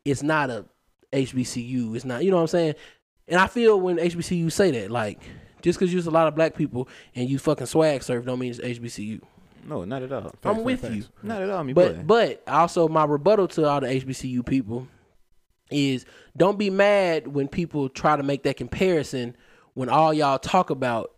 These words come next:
Speaker 1: is how lit y'all are. That be, that, that be the problem. Like,
Speaker 2: Yeah, huh?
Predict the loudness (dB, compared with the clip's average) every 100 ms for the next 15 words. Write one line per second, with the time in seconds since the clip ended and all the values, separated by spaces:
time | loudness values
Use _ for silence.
0 | -6 -6 -2 -2 -2 0 -2 -2 -8 -8
1 | -10 -14 -16 _ _ _ _ _ _ _
2 | _ _ -2 0 4 4 6 2 6 4
3 | 6 2 2 4 4 2 -8 -16 _ -20
4 | -2 0 0 -2 -12 _ -20 -16 -12 -8
5 | -6